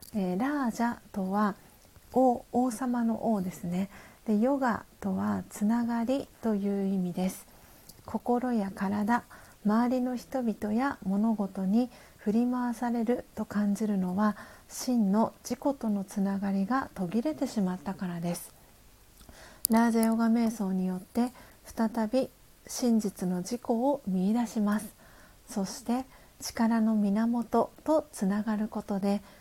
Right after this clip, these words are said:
適切な考えや行動を選び取る力が得られるので、自分自身の王様になります。変えたい習慣や性格を改善できます。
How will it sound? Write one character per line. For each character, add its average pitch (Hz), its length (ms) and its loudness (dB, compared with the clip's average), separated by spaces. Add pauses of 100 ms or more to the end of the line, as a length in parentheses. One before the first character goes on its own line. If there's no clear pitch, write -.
(140)
適 - 220 -4
切 220 320 -2
な 214 160 0
考 220 380 0
え 190 180 0
や 226 300 0
行 208 280 0
動 202 200 -2
を 226 280 2 (300)
選 226 260 0
び 269 120 -4
取 285 200 -2
る 240 100 0
力 247 480 -6
が 254 280 -2
得 196 140 -4
ら 208 120 0
れ 214 140 2
る 196 140 0
の 180 160 -2
で、 220 200 0 (320)
自 196 160 -2
分 220 200 6
自 220 140 2
身 196 260 -2
の 175 260 -2
王 226 140 2
様 262 320 -4
に 254 120 0
な 226 140 2
り 214 140 2
ま 202 180 4
す。 - 180 -10 (680)
変 220 160 2
え 214 40 2
た 214 160 -2
い 208 100 0
習 208 260 -4
慣 202 300 -2
や 226 200 2 (280)
性 214 280 -2
格 220 460 -4
を - 160 -4
改 180 260 -4
善 240 260 0
で 240 120 -4
き - 120 -4
ま 214 200 4
す。 - 180 -10